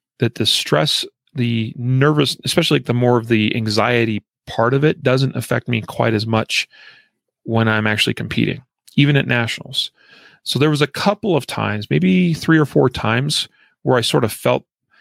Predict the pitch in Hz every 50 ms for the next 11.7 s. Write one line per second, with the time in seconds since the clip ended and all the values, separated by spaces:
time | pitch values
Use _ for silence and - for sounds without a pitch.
0 | _ _ _ _ _ _ _ _ - 135 123 117 113 107 - - - - 120 120
1 | 120 - - 123 107 - - - 120 117 117 117 117 113 113 - - - 110 107
2 | 113 107 107 - 120 113 104 107 107 110 110 107 107 107 - - - 110 104 -
3 | - 107 107 135 131 - 110 113 120 120 117 120 143 156 190 - _ _ _ _
4 | _ _ _ _ _ _ _ _ _ _ _ _ _ _ _ _ _ - - -
5 | 123 123 117 117 117 110 113 120 120 - 127 123 120 117 117 113 107 - 123 117
6 | 113 113 113 107 - 107 107 107 110 110 113 107 117 113 110 110 113 117 - 110
7 | 107 107 120 139 156 - _ - - - - - _ _ _ _ - 127 117 113
8 | 110 110 107 107 107 - - 113 110 110 110 - - 113 110 107 104 - _ _
9 | _ _ _ _ _ _ _ _ - - 156 151 - 147 139 139 135 127 110 110
10 | 110 110 104 - 110 110 110 - 117 117 110 107 107 104 104 101 98 - - -
11 | - _ _ _ _ _ _ - - 135 120 107 104